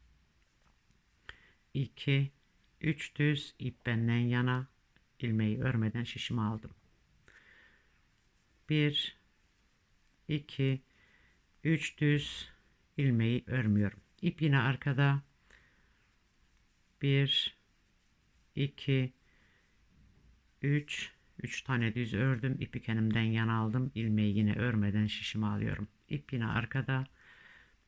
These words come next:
Bir, iki, üç düz ip benden yana,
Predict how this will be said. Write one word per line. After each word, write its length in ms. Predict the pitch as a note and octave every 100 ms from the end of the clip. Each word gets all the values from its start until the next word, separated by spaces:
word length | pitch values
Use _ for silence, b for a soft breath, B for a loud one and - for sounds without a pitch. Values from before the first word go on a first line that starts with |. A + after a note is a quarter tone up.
| -
Bir, 520 | B2+ B2 - - - - _ _ - - - _ _ _ _ _ -
iki, 640 | C3 - - B2 A#2+ A#2+ b b b b b b b b _ _ _ _ _ _ _ -
üç 340 | B2 B2 - -
düz 560 | C3 C3 B2+ - - - _
ip 280 | A#2+ - -
benden 320 | A#2 A2+ A#2
yana, 600 | A#2+ B2 B2+ B2 B2 C3